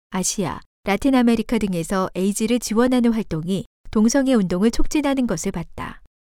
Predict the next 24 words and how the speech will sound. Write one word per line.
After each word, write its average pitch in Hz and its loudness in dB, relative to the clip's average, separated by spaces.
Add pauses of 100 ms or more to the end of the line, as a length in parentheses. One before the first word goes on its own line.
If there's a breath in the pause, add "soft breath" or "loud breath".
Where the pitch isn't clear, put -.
(380)
남아공은 208 2 (200)
성적 285 0
성향과 214 0
성 277 -2
정체성에 240 2
대한 214 0
인식을 170 -4 (220)
인권을 247 4
가늠하는 208 0
지표로 269 0
삼자는 202 -2
취지의 220 -4
협약을 196 -2
도입할 233 0
것을 - -8 (280)
최초로 262 2
유엔 240 4
인권위 202 0
사회에 269 2
요구했다. - -2 (640)
그 240 2
협약은 226 2
결국 220 -2
채택됐다. - -6